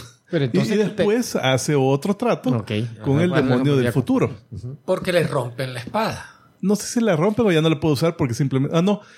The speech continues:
Speaker 2: Eh, en la pelea con, con la, hay una pelea al final donde,
Speaker 3: Con el gusano.
Speaker 2: eh, el... con el gusano, que, que el, que el demonio zorro... No sé, después... Lo, eh,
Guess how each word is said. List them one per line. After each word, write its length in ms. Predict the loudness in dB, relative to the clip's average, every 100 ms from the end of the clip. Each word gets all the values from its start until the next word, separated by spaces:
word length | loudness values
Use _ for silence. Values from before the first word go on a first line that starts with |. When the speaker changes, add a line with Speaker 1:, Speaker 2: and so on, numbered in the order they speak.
| -14 -2
Speaker 2:
Eh, 440 | 2 4 4 2
en 160 | 0 2
la 160 | 2 2
pelea 360 | 2 2 0
con, 600 | 0 0 2 2 0 -2 -2
con 320 | 0 2 4
la, 580 | 4 4 2 0 -2 -4 -2
hay 140 | 0
una 140 | 2 2
pelea 180 | 2 0
al 80 |
final 340 | 0 0 0 -4 _ _ _
donde, 600 | -6 0 0 0 0 2 0
Speaker 3:
Con 60 | -2
el 40 |
gusano. 220 | -2 0
Speaker 2:
eh, 160 | 2 0 0 0
el... 220 | 0 -6 -4
con 120 | 0
el 60 | 0
gusano, 300 | 2 0 0
que, 200 | -2 -2
que 100 | 0
el, 420 | 0 0 -2 -6 -4
que 120 | -2
el 100 | 0
demonio 320 | 2 2 0
zorro... 580 | 0 0 2 0 -2 -4 -10 -14
No 160 | -4 -2
sé, 220 | 0 0
después... 460 | 0 0 0 0 -2 -8 _ -20 -20 -20 _ _ _ _ _ _ _ _ _ _ -8
Lo, 320 | -2 0 2
eh, 220 | 2 2